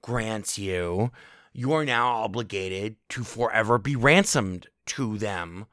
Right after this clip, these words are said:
for whatever price they pay, for, no matter how shitty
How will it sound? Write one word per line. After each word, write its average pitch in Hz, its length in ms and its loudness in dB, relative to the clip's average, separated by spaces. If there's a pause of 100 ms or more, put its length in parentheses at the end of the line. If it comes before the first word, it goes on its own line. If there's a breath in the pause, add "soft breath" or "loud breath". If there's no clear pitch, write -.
(160)
for 165 200 0
whatever 160 380 -2
price 160 380 0
they 156 160 0
pay, 113 360 -2
for, - 280 -12
no 151 140 -2
matter 143 200 2
how 143 280 -2
shitty 131 760 -6